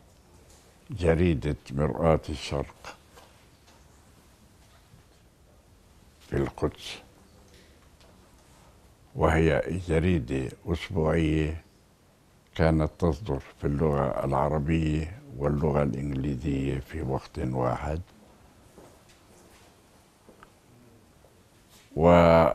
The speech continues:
ونشأت وترعرعت في جو أدبي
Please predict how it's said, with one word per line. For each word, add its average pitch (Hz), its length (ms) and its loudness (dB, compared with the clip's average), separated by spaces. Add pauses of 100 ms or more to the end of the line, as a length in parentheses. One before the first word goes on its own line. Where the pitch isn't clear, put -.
(1040)
ونشأت 92 640 4 (640)
وترعرعت 98 1120 4 (1000)
في 92 220 0
جو 90 560 6 (920)
أدبي 87 840 2